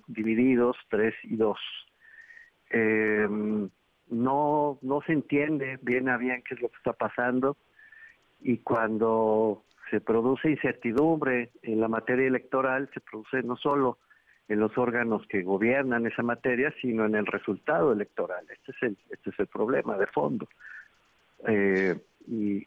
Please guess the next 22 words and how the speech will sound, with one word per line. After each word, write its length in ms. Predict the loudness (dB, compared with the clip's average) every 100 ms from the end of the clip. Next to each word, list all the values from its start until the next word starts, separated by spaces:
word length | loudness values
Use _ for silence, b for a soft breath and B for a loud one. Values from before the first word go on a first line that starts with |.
| -10
y 100 | -4
bueno, 260 | -2 -2 -4
pues 320 | -10 -12 -10
está 240 | -4 -4
sucediendo. 580 | -4 -2 0 0 0 -4 -10 -8
No, 220 | -2 -2
no 100 | -2
está 240 | -4 -4 -4
claro 480 | 0 2 2 0 0
por 200 | -4 -4
qué, 400 | -2 0 0 -4 _ B B B B _ -16 -4
eh, 340 | 0 2 4 2
arrinconan, 800 | 2 0 0 0 2 2 2 0
digamos, 460 | -2 -2 0 -2 -4 -8
porque 220 | -8 -6
así 180 | -2 -2
fue, 300 | 0 0 -2 _ B B B B
al 200 | -6 -4
magistrado 600 | -2 -2 -4 -2 -2 0
presidente, 640 | -2 -2 0 0 0 -2 -2
que 100 | 0
había 240 | 0 0